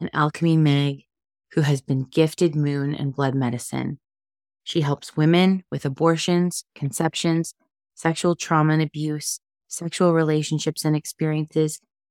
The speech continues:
fertility, infertility, period, and hormone support. She's a matriarch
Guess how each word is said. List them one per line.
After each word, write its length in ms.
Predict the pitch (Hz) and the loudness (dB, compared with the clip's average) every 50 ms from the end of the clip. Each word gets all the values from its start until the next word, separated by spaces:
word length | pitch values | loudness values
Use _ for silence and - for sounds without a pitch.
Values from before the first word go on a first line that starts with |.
| _ _ _ | _ _ _
fertility, 680 | - 160 - - - 175 180 180 175 185 180 170 - - | -8 -6 -2 0 2 4 4 4 4 2 2 0 -2 -4
infertility, 880 | - 175 170 165 - - 160 - - 170 160 160 160 151 156 156 156 - | -2 -2 -2 -2 -2 -4 -6 -4 -2 0 2 2 2 0 -2 -4 -6 -8
period, 580 | - - - 147 147 147 151 151 151 151 156 156 | -10 -6 -4 -2 0 0 0 0 0 0 -2 -4
and 80 | - 139 | -8 -12
hormone 540 | 131 - 147 143 139 143 143 143 143 143 147 | -10 -6 -2 0 2 2 2 0 0 -2 -4
support. 540 | - - - - _ - 127 127 127 127 - _ _ _ _ _ _ _ _ _ _ _ _ _ _ _ _ _ _ _ _ | -4 -6 -10 -12 _ -10 -8 -8 -8 -10 -12 _ _ _ _ _ _ _ _ _ _ _ _ _ _ _ _ _ _ _ _
She's 300 | - - 180 170 160 156 | -2 2 4 4 4 4
a 60 | 156 | 4
matriarch 720 | 151 147 151 156 165 - - - 180 175 170 175 180 175 | 4 4 4 2 2 0 0 0 0 2 2 2 0 -2